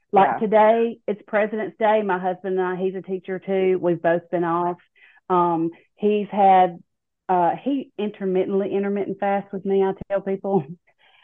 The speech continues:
Speaker 1: So during the week, <laughs> during the week, <laughs> he just, I know,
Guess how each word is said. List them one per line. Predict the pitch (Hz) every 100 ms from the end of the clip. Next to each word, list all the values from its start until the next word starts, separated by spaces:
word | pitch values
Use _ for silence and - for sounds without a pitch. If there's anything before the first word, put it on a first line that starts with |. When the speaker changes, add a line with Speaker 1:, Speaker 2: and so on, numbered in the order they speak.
| _ _
Speaker 1:
So | - 247
during | 285 349
the | 285
week, | 233 262 277 240 190 180 220 - _
<laughs> | _ _ _ 208
during | 269 370 359
the | 277
week, | 262 277 302 269
<laughs> | -
he | - -
just, | 233 - 277 - _ _
I | 262 214
know, | 208 -